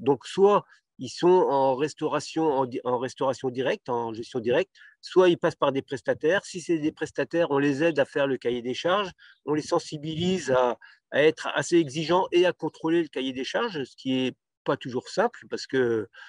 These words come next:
on n'a pas toujours les éléments quand on le gère pas soi-même. Euh, donc voilà, toutes les communes sont engagées. Aujourd'hui, euh, l'objectif était de quatre-vingts pour cent, on doit être à quarante-cinq, euh, à quarante-cinq pour cent de produits bio et locaux. Mais il y a des communes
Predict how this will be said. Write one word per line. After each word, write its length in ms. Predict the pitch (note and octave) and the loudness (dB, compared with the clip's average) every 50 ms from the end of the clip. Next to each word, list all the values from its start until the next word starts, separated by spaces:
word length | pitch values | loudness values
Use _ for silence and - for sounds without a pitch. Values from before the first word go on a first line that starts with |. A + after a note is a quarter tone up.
| - _ _ - | -20 _ _ -6
on 80 | B2+ | -4
n'a 100 | B2 A#2 | -4 -2
pas 120 | G2+ D3+ C#3 | -2 -2 -4
toujours 280 | - - C#3 E3+ E3+ | -4 0 2 4 4
les 180 | D#3 D3 C3 C#3+ | 4 4 2 2
éléments 320 | C3+ C#3 C3 C3+ D3 D3+ | 2 2 2 4 2 2
quand 240 | - - B2+ - - | 2 -2 -6 -6 -4
on 80 | A#2+ A#2 | -4 -6
le 60 | A2 | -4
gère 180 | G#2 B2 - | -6 -8 -8
pas 140 | - - - | -2 -4 -4
soi-même. 420 | A2 - - A#2+ A#2+ D#3+ G3 A3+ G#3+ - - - - - _ _ _ - | -4 -2 -4 2 2 4 2 2 -2 -8 -16 -20 -20 -20 _ _ _ 2
Euh, 260 | B2 B2+ C3 C3 B2+ | 4 6 6 6 6
donc 180 | A#2+ C#3 D#3 D3+ | 4 4 2 4
voilà, 180 | E3+ D#3+ C3+ - | 6 4 4 4
toutes 200 | - G#3+ G3+ - | 0 -6 -6 -4
les 80 | F#3+ | -4
communes 300 | - - F3 E3+ E3+ E3 | 0 2 0 0 0 -4
sont 140 | - - D3+ | -4 -2 -2
engagées. 480 | C#3+ C3+ B2 C3+ C3 C3 E3 G#3+ A#3 - _ _ _ _ _ _ | -2 -2 -2 -4 -4 -2 -2 -4 -4 -6 _ _ _ _ _ _
Aujourd'hui, 680 | C#3 C3+ B2 D3 D#3+ D3 D3 D#3+ G3 A3 A3+ A3+ G#3 D3+ | -6 -4 0 2 0 2 2 0 0 2 2 2 0 0
euh, 640 | D3+ D#3+ D3+ D3 D3 D3 C#3+ C#3+ C#3 C#3 C#3 C#3 C#3 C3+ | 2 4 4 4 4 4 2 2 0 0 -2 -4 -4 -4
l'objectif 480 | D3 C#3 D3 E3 - - G3+ F#3 - | -6 -4 -4 -8 -6 -6 -10 -10 -10
était 160 | D#3 - - | -10 -8 -8
de 80 | D3 - | -10 -2
quatre-vingts 400 | - E3 D3+ - - D#3 D#3 D3 | -2 -2 -2 -2 0 2 2 2
pour 220 | C3+ - - - - | 0 -4 -12 -16 -2
cent, 260 | - F3 F#3 G3 F#3+ E3+ | 0 2 4 4 4 2
on 80 | C#3+ | 0
doit 200 | A#2+ C#3 D3 D#3 | 2 4 6 6
être 160 | E3 E3 - - | 6 6 2 -4
à 60 | - | -6
quarante-cinq, 720 | - - C#3+ C#3+ D3 - - - D3+ D#3+ D#3 - - C3+ | -6 -6 -10 -10 -10 -10 -8 -6 -4 -4 -4 -6 -6 -4
euh, 240 | B2+ B2 B2 B2 A#2 - _ - _ _ _ _ _ _ - | -2 -2 -2 -2 -4 -6 _ -20 _ _ _ _ _ _ -8
à 140 | B2 B2 | -8 -8
quarante-cinq 480 | - - D3+ C#3+ D3+ - - E3 D#3 D3+ | -2 0 2 2 2 2 4 2 2 2
pour 160 | - D#3 D3+ - | 0 -4 -6 0
cent 160 | - E3 F3 | 0 0 0
de 60 | E3 | 0
produits 340 | - - - - - - - - | -4 -8 -10 -10 -10 -12 -14 -6
bio 160 | - E3 F3 E3+ | 0 4 4 6
et 60 | E3 | 6
locaux. 380 | D#3+ D#3 - - C#3 C#3+ - - _ _ _ _ _ _ _ _ - | 6 4 2 0 -6 -6 -6 -10 _ _ _ _ _ _ _ _ -4
Mais 200 | B2+ D3 D3+ D#3 | -2 0 0 2
il 40 | D#3 | 2
y 60 | D#3 | 2
a 40 | D3+ | 2
des 120 | D#3 D#3 | 2 0
communes 420 | - - F3 E3 F3+ G#3+ A3+ A3 | 2 2 2 4 4 2 0 -2